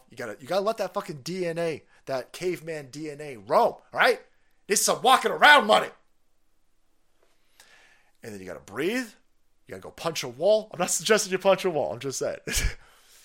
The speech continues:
You gotta go Crenshaw a wall. And then you gotta go out there and say, "Okay, here's how I'm gonna offset this. I'm going to fortify my health. I'm gonna fortify my savings. I'm gonna buy some more guns. I'm going to, uh,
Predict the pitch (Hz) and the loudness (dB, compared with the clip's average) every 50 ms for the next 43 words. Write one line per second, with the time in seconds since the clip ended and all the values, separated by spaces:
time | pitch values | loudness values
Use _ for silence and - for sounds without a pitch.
0 | _ _ _ _ _ _ - 139 131 143 143 156 165 175 160 139 - - - 190 | _ _ _ _ _ _ -10 -8 -6 -4 -4 -4 -4 -6 -6 -8 -8 -2 0 0
1 | 202 202 - - - 208 196 180 156 143 139 165 220 254 269 285 285 - - _ | 0 2 2 2 4 4 6 6 4 4 4 2 2 4 4 4 2 0 -10 _
2 | _ _ _ _ _ _ - - - _ - 143 139 151 151 143 143 139 139 139 | _ _ _ _ _ _ -20 -20 -20 _ -10 -8 -6 -6 -6 -8 -6 -6 -6 -6
3 | 131 147 147 143 139 139 139 - 139 127 - 113 92 78 101 120 - 151 - _ | -6 -4 -4 -4 -4 -4 -6 -8 -10 -10 -8 -8 -8 -10 -10 -8 -8 -8 -8 _
4 | - - 156 160 160 - 143 151 135 139 139 131 123 120 107 107 104 - - 110 | -14 -8 -6 -6 -4 -4 -2 0 -2 -2 -2 -6 -6 -4 -4 -4 -4 -4 -6 -10
5 | 90 - - 90 80 - - - _ - 117 110 107 117 117 113 110 104 - - | -10 -12 -12 -14 -12 -10 -12 -14 _ -18 -18 -16 -14 -10 -10 -10 -10 -10 -12 -12
6 | - 101 95 - - - - - 139 135 131 127 - - 113 107 101 90 85 87 | -12 -12 -16 -18 -20 -20 -16 -10 -8 -8 -8 -8 -6 -6 -6 -4 -4 -6 -10 -10
7 | - 131 151 156 151 156 - - - - 107 104 85 - - - 131 127 107 98 | -8 -6 -6 -6 -6 -8 -12 -16 -20 -20 -20 -18 -18 -18 -18 -14 -12 -12 -12 -12
8 | - 104 101 98 73 78 - - - 156 147 143 143 135 143 139 139 135 - - | -10 -10 -10 -10 -10 -10 -8 -8 -6 -6 -6 -8 -10 -12 -14 -16 -14 -14 -16 -16
9 | 113 98 92 71 - - 95 95 - - 95 92 80 71 73 - - 156 151 147 | -16 -18 -18 -18 -12 -10 -8 -8 -8 -8 -10 -10 -14 -16 -14 -8 -6 -4 -2 -2
10 | 147 143 143 139 127 - - _ _ - - 95 92 101 95 92 92 90 - - | -2 -4 -8 -12 -14 -16 -16 _ _ -20 -20 -18 -16 -14 -14 -14 -14 -12 -12 -12
11 | - - 98 95 90 82 78 | -12 -10 -12 -10 -10 -10 -10